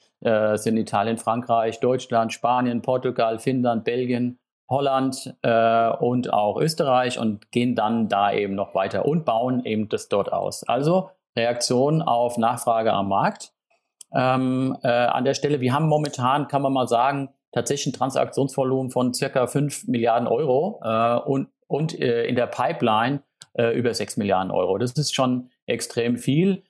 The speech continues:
Unsere Mitarbeiter haben sich jetzt auch in den letzten paar Monaten, äh, auf hundertfünfzig verdoppelt. Also wir sind extrem auch da am Wachstum.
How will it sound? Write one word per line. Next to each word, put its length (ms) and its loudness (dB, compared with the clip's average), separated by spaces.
Unsere 280 0
Mitarbeiter 560 0
haben 140 0
sich 180 -2
jetzt 180 0
auch 300 0
in 140 -2
den 100 0
letzten 680 -2
paar 240 0
Monaten, 720 2
äh, 240 2
auf 340 2
hundertfünfzig 640 0
verdoppelt. 500 0
Also 220 2
wir 80 0
sind 280 0
extrem 560 0
auch 180 0
da 280 2
am 180 -2
Wachstum. 560 0